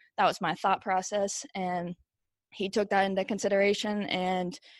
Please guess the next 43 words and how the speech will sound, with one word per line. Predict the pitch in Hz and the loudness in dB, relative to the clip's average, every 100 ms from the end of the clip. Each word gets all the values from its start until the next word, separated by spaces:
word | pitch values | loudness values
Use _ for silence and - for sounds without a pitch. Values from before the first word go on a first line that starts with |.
| _ | _
he | 202 | 0
made | 202 196 190 | 2 2 2
sure | 190 185 175 180 | 2 4 4 0
that | 185 175 | 0 0
by | 185 180 | 2 2
that | 165 | 2
point | - 180 180 175 | -2 -2 -2 -2
I | 170 175 | -2 -2
was | 180 | 0
back, | 175 170 170 - - | 0 2 2 -2 -6
and | 190 180 175 180 - - - _ - | -4 -2 -2 -4 -8 -16 -20 _ 0
that | 180 | 2
just | 196 175 - | 4 0 0
really, | 196 190 185 180 180 180 - | 2 4 6 4 0 -4 0
like, | 175 147 | 0 0
set | - 196 175 - | 2 4 2 0
m-, | - 196 _ _ _ | -10 -12 _ _ _
the | 190 | -4
standards | - 196 190 180 - | -2 -2 2 0 2
up | 180 185 - | 2 2 0
to | - | -4
where | 180 175 180 175 - _ _ | -2 0 0 -2 -6 _ _
I | 180 | -6
just | 175 - | -6 -4
knew | 190 185 | -2 0
that | 185 165 | 0 2
that | 170 170 | 2 2
was | 175 | 0
what | 180 175 | 0 2
I | 175 | 2
wanted | 175 185 180 | 2 2 0
to | 175 | 0
do. | 185 185 185 185 | 0 2 2 0
So | - 180 170 170 - - _ _ _ _ | 0 2 2 0 -8 -20 _ _ _ _
coming | - 233 202 | 2 4 4
into | 202 | 2
P | 196 208 | 0 -4
T | 214 | -6
school, | 208 - 214 220 226 | -6 -2 2 2 0
I | 196 180 | 0 4
obviously | 180 180 185 196 190 | 4 2 0 0 0
wanted | 185 185 185 | 0 -2 -2
to | 180 180 180 | 0 0 0